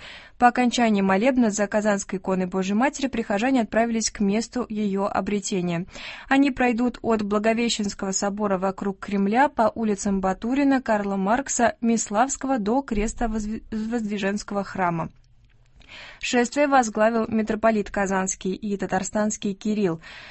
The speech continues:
Крестный ход завершится на территории Казанского Богородицкого мужского монастыря. На месте явления святыни будет совершена божественная литургия.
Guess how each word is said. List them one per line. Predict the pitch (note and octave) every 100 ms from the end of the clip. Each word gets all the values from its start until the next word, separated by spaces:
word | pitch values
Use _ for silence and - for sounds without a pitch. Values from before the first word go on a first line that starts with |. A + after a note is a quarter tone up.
| -
Крестный | - C4+ D4 C#4
ход | C4 D4+
завершится | B3 A#3+ B3+ C4+ C4 -
на | A#3+ B3
территории | A#3 A#3 A#3+ A#3+
Казанского | A#3 A3 A3 A#3 A#3 A3
Богородицкого | G#3 G#3 A3 A3+ G#3 - G#3
мужского | G3+ G#3 G#3+ - A3
монастыря. | G#3+ A3 G#3+ - A#3 A3+ F3+ F3+
На | G3
месте | G3+ G3+ -
явления | G3 G3 G#3 G#3
святыни | F#3+ G3 F#3+ C#4+ C4
будет | G#3+ G#3+
совершена | G#3 G3+ G3 A3 A#3
божественная | B3+ A3+ G#3 A3 - A3 G#3+
литургия. | G#3+ G#3+ A3+ G3 G3 F#3